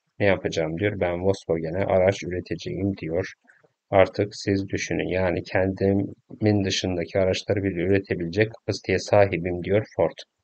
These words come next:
Yine burada Courier marka aracını tanıtmış.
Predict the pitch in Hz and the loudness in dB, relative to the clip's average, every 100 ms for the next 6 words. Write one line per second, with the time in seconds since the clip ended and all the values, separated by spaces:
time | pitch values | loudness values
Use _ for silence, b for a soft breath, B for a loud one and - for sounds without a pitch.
0 | _ b b b b - _ - 123 104 | _ b b b b -20 _ 4 8 8
1 | 113 110 110 110 113 104 104 101 101 95 | 8 6 6 4 2 4 4 6 6 4
2 | - 101 104 - _ _ _ - 98 90 | 4 2 2 -4 _ _ _ 6 6 6
3 | 87 90 - 82 78 69 82 - | 0 -2 0 0 -2 -4 -4 -4